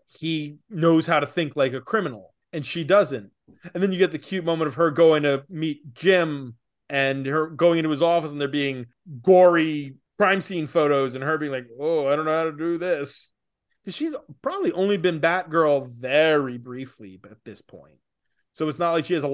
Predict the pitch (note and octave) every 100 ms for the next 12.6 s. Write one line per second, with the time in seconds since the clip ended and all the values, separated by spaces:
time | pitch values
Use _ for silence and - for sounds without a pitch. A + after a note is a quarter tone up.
0 | D3 D3+ D3 C#3 - F3+ F3 E3+ D3 C3
1 | A#2+ - C#3 C#3+ C3 - _ _ - -
2 | _ B2+ C3+ C#3+ C#3 B2+ A#2 _ _ -
3 | D3 C3 - F#2+ F2 D2+ - _ _ _
4 | _ _ _ _ _ _ _ _ - F3+
5 | G#3 G3+ - G3+ - F3+ F#3+ E3+ D3+ D#3
6 | B2 E3 G#3 D#3 - D3 C#3 C3+ C3 D3
7 | B2 C#3+ C3+ - G3 G3+ F3 F3 D#3+ D3+
8 | C#3+ C#3+ C3+ C3+ A#2+ _ - F#3 - E3
9 | D#3 E3+ E3+ D3+ - D#3 D3+ C#3+ C#3 D#3+
10 | - D3 C3 B2 B2 - E3+ D3+ B2+ -
11 | _ _ - F#3 E3 D#3+ D3 D3 C#3+ B2+
12 | C3+ B2+ A#2+ - A#2+ A2